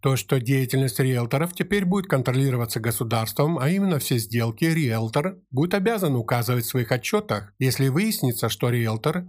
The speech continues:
умышленно снизил стоимость объекта недвижимости, будет нести административную ответственность в виде штрафа и даже может быть лишён права заниматься риэлторской деятельностью. Такие риэлторы станут субъектами первичного финансового мониторинга,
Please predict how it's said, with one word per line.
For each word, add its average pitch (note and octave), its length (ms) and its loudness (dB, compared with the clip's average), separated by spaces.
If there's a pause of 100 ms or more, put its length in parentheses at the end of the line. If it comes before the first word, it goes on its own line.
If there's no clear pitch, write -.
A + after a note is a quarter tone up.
(120)
умышленно E3+ 520 0
снизил B2 380 0
стоимость A#2+ 500 0
объекта A#2 380 0
недвижимости, A2+ 720 0
будет B2+ 300 0
нести A#2 240 -2 (160)
административную A2+ 640 -2
ответственность A2 800 -4
в - 40 -4
виде D#3 220 2
штрафа C3 600 -2 (100)
и C#3 120 0
даже F3+ 280 0
может G#3 320 -2
быть A#2+ 180 -4
лишён B2 360 0
права C#3+ 300 0
заниматься C3+ 520 0
риэлторской C3 600 0
деятельностью. G#2+ 880 -2 (200)
Такие C#3 360 2
риэлторы E3+ 480 0
станут B2+ 380 0
субъектами D3 520 0
первичного E3 560 0
финансового F3 580 0
мониторинга, A2+ 1040 0